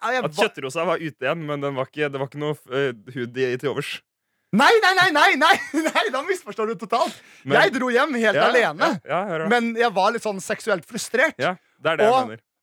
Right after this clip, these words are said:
Speaker 1: Martha Leivestad, vår kollega i fjerde etasje, hun
Speaker 2: Skal
Speaker 1: nevnte det i
Speaker 2: hun
Speaker 1: dag.
Speaker 2: være involvert i dette
Speaker 1: Ja,
Speaker 2: også?
Speaker 1: hun nevnte det. Det merker du er litt seksuelt frustrert i dag, Jonas.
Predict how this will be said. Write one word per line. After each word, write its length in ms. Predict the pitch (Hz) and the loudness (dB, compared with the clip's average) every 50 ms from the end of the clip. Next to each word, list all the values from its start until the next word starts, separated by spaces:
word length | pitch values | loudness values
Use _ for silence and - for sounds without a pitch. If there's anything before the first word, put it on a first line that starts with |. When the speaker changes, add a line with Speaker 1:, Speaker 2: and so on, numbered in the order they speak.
| _ | _
Speaker 1:
Martha 680 | - 170 190 202 - - _ _ _ - 277 294 262 202 - _ _ _ _ _ _ _ - | -6 -4 -4 -4 -4 -8 _ _ _ -2 -2 -2 -2 -4 -10 _ _ _ _ _ _ _ -6
Leivestad, 680 | 196 233 233 240 220 170 143 160 151 - - 240 254 226 | -2 0 0 0 -2 -4 -8 -10 -10 -4 -2 0 0 2
vår 160 | 190 202 196 196 - | 0 0 0 0 -2
kollega 340 | 226 208 196 180 160 190 | 0 0 0 0 2 0
i 60 | 202 - | 0 0
fjerde 220 | 226 214 170 143 | 0 -2 -2 -2
etasje, 180 | 180 170 - 247 175 | -4 -4 -2 -2 0
hun 80 | 202 262 | 0 0
Speaker 2:
Skal 160 | 277 285 247 | 0 0 -2
Speaker 1:
nevnte 160 | 190 - 196 | -2 0 0
det 80 | - 202 | 2 2
i 60 | - | 2
Speaker 2:
hun 0 | |
Speaker 1:
dag. 160 | 202 208 139 139 | 2 2 2 0
Speaker 2:
være 80 | 143 | -2
involvert 320 | 147 143 135 127 123 - 143 | -4 -4 -4 -6 -6 -6 -10
i 20 | 147 | -8
dette 80 | 143 202 | -4 -2
Speaker 1:
Ja, 80 | 226 | -2
Speaker 2:
også? 140 | 240 226 226 - | 0 0 -2 -2
Speaker 1:
hun 80 | 233 | -2
nevnte 240 | 254 247 208 - 202 | -2 -4 -6 -4 -4
det. 120 | 214 202 185 | -4 -4 -4
Det 80 | 226 247 | -4 -6
merker 320 | 302 294 170 - - - | -6 -8 -8 -10 -10 -8
du 60 | 214 285 | -6 -6
er 20 | 220 | -4
litt 60 | 190 - | -4 -4
seksuelt 320 | 208 - - 240 202 160 | -4 -2 -2 -2 -2 -2
frustrert 400 | - - 202 - - 170 156 - | -2 -6 -10 -6 -6 -6 -6 -4
i 40 | 165 180 | -2 -2
dag, 80 | 196 202 | -2 0
Jonas. 380 | 220 294 392 - - - - | -2 -2 -2 -4 -4 -6 -10